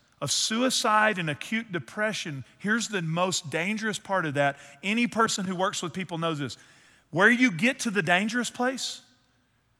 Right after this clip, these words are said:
is when you have no hope. I wanna tell someone listening to me, there's hope in Jesus. There's hope in Jesus.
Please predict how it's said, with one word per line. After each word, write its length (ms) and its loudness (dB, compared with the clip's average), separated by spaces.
is 100 -10
when 120 -6
you 100 -6
have 240 -8
no 140 -8
hope. 380 -14
I 60 0
wanna 180 0
tell 260 0
someone 380 -2
listening 300 -4
to 60 -6
me, 180 -10
there's 220 -6
hope 280 -6
in 140 -8
Jesus. 640 -14
There's 220 0
hope 300 4
in 140 -4
Jesus. 680 -10